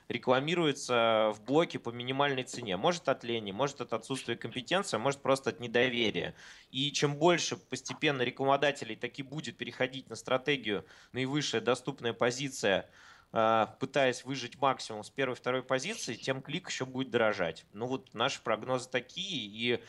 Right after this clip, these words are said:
первые, я думаю, один-два квартала, это постепенно еще этот тренд можно будет наблюдать.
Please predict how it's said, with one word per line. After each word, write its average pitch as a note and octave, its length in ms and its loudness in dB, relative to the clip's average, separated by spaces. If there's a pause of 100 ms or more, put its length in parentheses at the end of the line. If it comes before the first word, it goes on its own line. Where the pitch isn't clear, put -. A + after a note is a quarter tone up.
(380)
первые, C3 320 2
я A2 40 4
думаю, A#2+ 520 -2
один-два B2 480 0
квартала, C3 560 4
это - 140 0
постепенно C3 600 -6
еще A2 380 -2
этот G#2 260 -4
тренд A#2+ 320 0
можно A2 240 -2
будет G#2 240 -10
наблюдать. F#2 540 -2